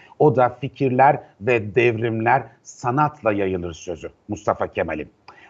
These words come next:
O yüzden yeni, yepyeni bir devrim, bir cumhuriyet devrimi ve yok olmaktan son anda kurtulmuş bir ulus, e, yepyeni bir ülke, yepyeni bir bürokrasi, yepyeni bir cumhuriyet. Tabii ki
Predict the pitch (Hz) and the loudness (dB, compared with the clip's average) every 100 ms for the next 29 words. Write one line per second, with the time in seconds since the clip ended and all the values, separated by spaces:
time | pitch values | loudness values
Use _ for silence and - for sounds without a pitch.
0 | - 151 220 143 110 101 - - - 113 | 4 4 4 0 -2 -2 -6 -20 -10 -4
1 | 113 165 139 180 190 147 127 117 104 95 | 0 0 4 2 2 -4 -2 -2 -4 0
2 | 110 110 143 127 110 117 113 120 113 160 | 0 2 -2 -2 -2 -2 -2 0 4 4
3 | - - 113 98 104 147 151 - - 127 | 2 -2 -2 -2 -2 -4 -6 -16 -2 0
4 | 123 185 185 151 131 127 117 - 120 - | 4 4 4 0 0 -2 -6 -6 -6 0
5 | 180 160 127 123 117 123 113 113 104 101 | 0 0 -2 -4 -4 -6 -6 -8 -6 -8
6 | - 107 107 - 120 170 - - _ - | -10 -8 -6 0 4 4 4 -12 _ -12
7 | - 117 113 110 180 185 180 139 127 117 | -2 2 2 4 4 4 -2 -2 -2 -4
8 | 113 117 110 - 110 170 170 139 135 120 | -4 -6 -6 -6 0 0 0 -4 -2 -2
9 | 113 104 123 117 117 110 120 139 135 120 | 0 0 2 0 -2 -6 0 0 2 0
10 | 113 110 95 110 104 104 101 147 175 - | 2 0 -2 -2 0 0 6 6 6 -2
11 | - _ - 131 113 110 - 135 | -20 _ -4 -2 -2 -6 0 0